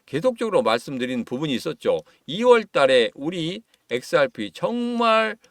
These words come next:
보릿고개, 깔딱깔딱 보릿고개 잘 지냈습니다. 여러분 정말 힘드셨죠? 자, 삼월 달에도 초반부터 굉장히 힘듭니다. 그런데 제가 삼월 달에 이렇게 추세의 반전을 만들어낸다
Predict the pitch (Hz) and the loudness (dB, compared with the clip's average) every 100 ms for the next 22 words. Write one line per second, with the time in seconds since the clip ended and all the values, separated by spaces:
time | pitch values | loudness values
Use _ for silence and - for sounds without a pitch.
0 | _ - 127 175 - 139 117 80 _ _ | _ -6 -6 -6 -6 -2 -2 -2 _ _
1 | 214 226 240 233 - 196 - 185 170 - | -4 -2 0 -2 0 -4 0 -2 -2 -10
2 | 160 156 135 147 180 - 143 156 170 - | -10 -6 -4 -2 -2 -4 -2 0 0 -2
3 | 123 170 185 143 107 80 _ _ _ _ | -10 -10 -10 -4 -4 -4 _ _ _ _
4 | _ _ - 131 214 269 180 - - 233 | _ _ -4 0 0 0 -6 -8 -8 -4
5 | 262 247 165 226 233 226 208 - 104 - | 0 0 -2 -4 -4 -4 -6 -4 -6 -6
6 | _ _ _ _ _ _ - 156 - 233 | _ _ _ _ _ _ 2 2 2 -2
7 | 262 294 269 214 156 147 123 - 233 262 | -2 0 0 2 0 0 0 -2 4 4
8 | 254 226 233 233 - 160 185 160 151 226 | 4 -4 -4 -4 -8 -2 -2 -2 -4 -4
9 | 254 208 135 175 - _ _ _ _ - | -4 -2 -2 -4 -6 _ _ _ _ -2
10 | 196 220 175 156 120 - _ _ - 175 | 0 2 2 4 4 2 _ _ -4 -2
11 | 190 185 214 220 - 135 101 - 254 190 | 0 -2 -4 -2 2 2 2 -2 -6 -4
12 | 190 180 208 190 - 196 226 214 180 - | -4 -4 -6 -6 -8 -6 -2 -2 -4 -8
13 | 113 127 127 127 - _ - 98 143 165 | -8 -4 0 -2 -2 _ -6 -2 -2 -4
14 | 190 180 117 131 139 131 | -2 0 0 -4 0 -2